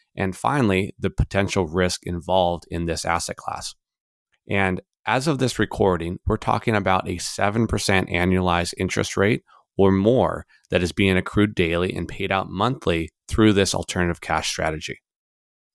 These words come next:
Do I have your attention now? Good,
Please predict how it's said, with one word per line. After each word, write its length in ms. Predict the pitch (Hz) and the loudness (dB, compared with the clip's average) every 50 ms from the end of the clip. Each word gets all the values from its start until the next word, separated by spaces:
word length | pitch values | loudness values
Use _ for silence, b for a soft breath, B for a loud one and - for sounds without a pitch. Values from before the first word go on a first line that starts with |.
| _ - _ - - - - | _ -20 _ -20 -20 -12 -4
Do 120 | - 92 | 0 2
I 80 | 90 92 | 2 0
have 440 | 87 - 92 92 95 107 113 - | 0 -2 0 0 0 0 -2 -2
your 220 | - 98 90 90 92 | -2 0 2 2 2
attention 440 | 87 - 92 87 82 - 87 82 80 | 2 2 0 0 0 0 -2 -2 -2
now? 180 | 80 80 - - - - B B B B B B B B B B B B _ - | -2 -4 -4 -6 -10 -20 B B B B B B B B B B B B _ -2
Good, 240 | - 117 92 76 | 0 2 2 2